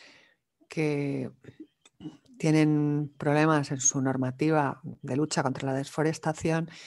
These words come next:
y que al mismo tiempo emiten un bono verde? Y en ese contexto lo que hay que pensar es casi como si una central de carbón emitiese un bono verde para transformarse hacia las renovables.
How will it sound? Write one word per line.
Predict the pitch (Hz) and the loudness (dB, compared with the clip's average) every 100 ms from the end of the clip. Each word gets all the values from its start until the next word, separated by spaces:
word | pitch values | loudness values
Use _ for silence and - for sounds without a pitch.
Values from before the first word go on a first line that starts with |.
| - - | -20 -14
y | - | 0
que | 165 | 2
al | |
mismo | 156 170 165 | 4 2 2
tiempo | 170 175 | 2 4
emiten | 160 165 165 160 | 2 0 0 0
un | 160 151 | 0 0
bono | 147 147 | 0 2
verde? | 214 233 143 - _ _ _ - - - _ _ | 2 2 0 -4 _ _ _ -20 -20 -20 _ _
Y | - 143 | -12 -6
en | 160 | -4
ese | - 170 | -2 -2
contexto | 175 170 165 - | -2 -2 -4 -2
lo | 175 | -2
que | |
hay | 151 | -2
que | 151 | -4
pensar | 165 160 165 | -6 -4 -4
es | 170 | -4
casi | - 160 - | -4 -6 -4
como | 175 170 165 165 - _ _ _ | -2 -2 -2 -6 -12 _ _ _
si | - - 160 160 156 156 156 | -8 0 2 4 2 2 2
una | 165 165 | 2 2
central | 185 170 - 165 | 2 0 0 -2
de | 165 | 0
carbón | 170 160 180 180 175 - | 0 0 2 2 0 -2
emitiese | 160 139 127 160 160 156 | 0 0 0 -2 0 -2
un | 151 | -2
bono | 156 160 | -2 0
verde | 165 165 170 160 170 180 - - - - _ _ | -2 -2 -2 0 0 -2 -8 -20 -20 -20 _ _
para | 156 156 156 | 2 2 2
transformarse | 156 151 - 139 147 156 - - 151 | 0 -4 -2 -2 0 0 0 0 0
hacia | 151 135 - 143 135 131 | 0 0 0 0 0 0
las | 139 | 0
renovables. | 143 139 160 233 156 - | 0 0 0 2 0 -4